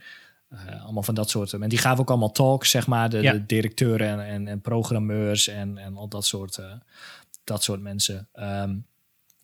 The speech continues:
Speaker 1: was echt super tof. Die tickets waren wel aan de prijs. Eh, ik meen de duizend euro of zo.
Speaker 2: Ja.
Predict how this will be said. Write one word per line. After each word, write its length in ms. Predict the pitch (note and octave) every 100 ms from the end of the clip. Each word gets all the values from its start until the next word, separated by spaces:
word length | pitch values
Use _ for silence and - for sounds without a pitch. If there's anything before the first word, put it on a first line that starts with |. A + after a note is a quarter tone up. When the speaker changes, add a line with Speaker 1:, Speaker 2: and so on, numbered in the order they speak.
| -
Speaker 1:
was 220 | C#3+ C3+
echt 200 | D#3 C#3+
super 220 | - C#3+
tof. 300 | C3+ C#3 C#3 -
Die 140 | C3
tickets 320 | C3+ C#3 C3
waren 260 | C3 B2 A#2+
wel 180 | A#2+ A#2+
aan 100 | A#2+
de 60 |
prijs. 540 | A2+ A#2+ B2 B2+ - -
Eh, 440 | - A2 G#2+ G#2+
ik 60 | G#2+
meen 160 | G#2 G#2+
de 80 |
duizend 380 | G#2 G2+ A2 A2
euro 280 | G#2 A2 A#2
of 100 | A2+
zo. 300 | - A#2 D#3 _
Speaker 2:
Ja. 220 | C3 B2